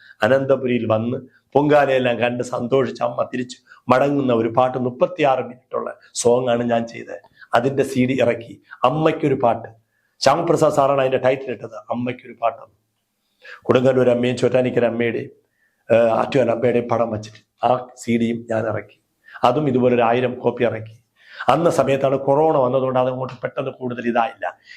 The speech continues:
ഇനി ഈ മുപ്പത്താറ് മിനിറ്റ് ആയതുകൊണ്ട് അതിന്റെ ഒരു വീഡിയോ ചെയ്യണം, ചെയ്ത് അതും ഇറക്കണം. വീഡിയോ എൻ്റെ കുടപ്പനക്കുന്ന് രാജീവ് എന്നൊരു YouTube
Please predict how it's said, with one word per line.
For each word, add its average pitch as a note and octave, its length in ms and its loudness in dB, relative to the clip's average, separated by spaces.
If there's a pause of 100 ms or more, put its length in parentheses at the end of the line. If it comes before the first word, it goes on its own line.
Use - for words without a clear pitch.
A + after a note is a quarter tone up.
(120)
ഇനി D3+ 100 4
ഈ E3 60 4
മുപ്പത്താറ് E3 560 2
മിനിറ്റ് C3+ 240 -2
ആയതുകൊണ്ട് B2+ 260 -2
അതിന്റെ C3 180 0
ഒരു B2+ 60 -2
വീഡിയോ C#3 340 -2
ചെയ്യണം, A2+ 380 -4 (320)
ചെയ്ത് C3+ 220 2
അതും C3+ 500 -4
ഇറക്കണം. A#2 380 -2
വീഡിയോ B2+ 260 0
എൻ്റെ C3+ 260 -2 (320)
കുടപ്പനക്കുന്ന് D3+ 540 2
രാജീവ് C#3 340 2
എന്നൊരു C3+ 260 0
YouTube C3+ 260 -4